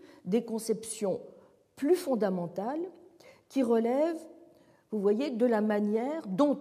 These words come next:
auraient pu être les choses. Par exemple, parce que Dieu aurait pu vouloir qu'elles fussent autrement. Bon, et en ce sens,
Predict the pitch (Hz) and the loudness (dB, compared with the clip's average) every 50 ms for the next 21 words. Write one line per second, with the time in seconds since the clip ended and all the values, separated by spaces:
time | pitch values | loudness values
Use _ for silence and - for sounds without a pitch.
0 | - - 277 262 220 226 240 240 240 - - - 415 392 - - - - 208 180 | 2 4 4 4 6 4 2 2 2 -4 -10 -8 -8 -8 -6 -4 -2 -2 0 -2
1 | 175 - - - - - - _ _ - 185 175 170 156 - - 117 117 98 92 | -2 -6 -14 -18 -20 -20 -20 _ _ -6 -2 -2 -2 -2 -2 -8 -8 -10 -10 -12
2 | - - - _ _ _ _ _ _ _ _ _ _ _ _ _ _ _ _ - | -16 -20 -20 _ _ _ _ _ _ _ _ _ _ _ _ _ _ _ _ -20
3 | - - - _ _ - 185 160 165 170 156 160 165 196 220 277 320 311 - - | -20 -20 -20 _ _ -6 -6 -4 -4 -6 -6 -4 -4 -2 -2 -2 -4 -4 -8 -18
4 | - - - - _ - 214 226 220 - - - 196 180 151 147 170 202 233 269 | -20 -20 -20 -12 _ 0 0 0 0 -4 -6 -6 -6 -4 -4 -6 -6 -4 -4 -4
5 | - - - 247 233 185 196 196 185 185 - - 190 214 262 302 320 302 - - | -2 2 4 4 4 2 0 -2 -2 -4 -6 -12 -8 -6 -4 -4 -4 -6 -8 -16
6 | - - 170 175 175 240 285 254 196 175 196 190 214 285 339 330 - - - - | -14 -8 -6 -2 2 4 6 6 6 4 2 0 0 -2 -6 -8 -12 -18 -20 -20
7 | _ _ _ _ _ _ _ _ _ _ _ _ _ _ _ _ - - 185 170 | _ _ _ _ _ _ _ _ _ _ _ _ _ _ _ _ -4 -4 -4 -2
8 | - - 254 247 - 254 226 214 - - 190 170 156 123 - - - _ _ _ | -2 -4 -6 -4 -2 -2 -4 -2 -4 -6 -6 -6 -6 -8 -12 -18 -20 _ _ _
9 | _ _ _ _ _ _ _ _ _ _ - - - _ - 170 165 - 165 156 | _ _ _ _ _ _ _ _ _ _ -20 -20 -12 _ -2 0 0 0 -2 -2
10 | 156 - 311 381 - - - 285 226 - - 202 196 220 269 320 - - - - | 2 4 4 4 4 2 -2 -4 -4 -4 -4 -6 -6 -6 -6 -8 -8 -12 -16 -18